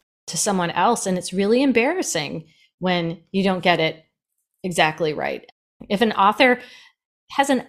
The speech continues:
obvious typo or something, I'll make sure, I mean, they obviously meant to say blah, blah, blah. Sometimes spell check changes things. So, you know, it's not a big deal. But if an author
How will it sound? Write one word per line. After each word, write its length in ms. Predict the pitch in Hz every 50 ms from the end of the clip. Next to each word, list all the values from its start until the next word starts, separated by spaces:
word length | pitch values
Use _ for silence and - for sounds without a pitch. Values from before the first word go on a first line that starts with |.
| -
obvious 880 | 202 196 214 254 262 262 320 320 330 349 359 370 349 - - - - - - _ _ _ _ _ _ _ _ _ _ _ _ _ _ _ _ _ _ _ _ -
typo 440 | - 294 285 302 - 294 285 285
or 160 | 285 277 277 269
something, 560 | - 285 269 269 269 262 262 262 254 254 247
I'll 300 | - 180 196 196 202 190
make 240 | 190 190 185 185 -
sure, 320 | - - 170 160 165 - -
I 80 | 156
mean, 220 | 143 143 139 139 139
they 260 | - 165 151 160 - -
obviously 400 | - 139 - 135 131 - - 170
meant 220 | 160 160 156 156 156
to 60 | 160
say 180 | 147 - 120 127
blah, 300 | 139 147 151 143 - -
blah, 160 | - - -
blah. 300 | - 139 - - - -
Sometimes 420 | - - - 180 160 170 156 151 151
spell 240 | - - 139 120 139
check 240 | - - 123 -
changes 400 | - - 147 123 127 117 113 -
things. 280 | - 151 127 120 151 - - - - - - -
So, 340 | - - 156 147 151 - - - _
you 160 | - 170 147
know, 80 | 131 131
it's 160 | 139 - -
not 160 | 185 175 165
a 40 | 165
big 160 | 160 156 151
deal. 220 | 151 170 165 151 147
But 160 | 151 180 175
if 160 | 175 165 - 185
an 120 | 165 165
author 520 | - 175 175 190 185 - 202 180 175 165